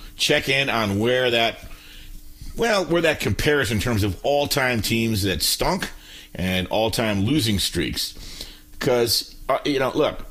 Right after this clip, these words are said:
all of a sudden now, it's not just about the streak. I've talked to my media peeps in Detroit. This Pistons team is bad.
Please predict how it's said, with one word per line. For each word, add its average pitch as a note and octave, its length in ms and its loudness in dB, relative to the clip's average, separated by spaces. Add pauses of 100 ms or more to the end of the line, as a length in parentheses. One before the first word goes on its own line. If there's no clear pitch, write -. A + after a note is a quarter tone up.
(120)
all D#3 260 0
of G#3 80 0
a A3 60 4
sudden F#3+ 400 2
now, F#2+ 180 2
it's - 100 -2
not C#3+ 220 0
just - 200 -2
about F#3+ 260 2
the D#3 80 0
streak. C#3 320 2
I've A2+ 140 0
talked E3 200 2
to E3 60 0
my C#3 140 2
media C#3 280 4
peeps B2 300 0
in G#2 60 2
Detroit. F#2+ 400 2 (440)
This - 140 0
Pistons C3 480 0
team B2 200 2
is E2 120 0
bad. F#2+ 400 2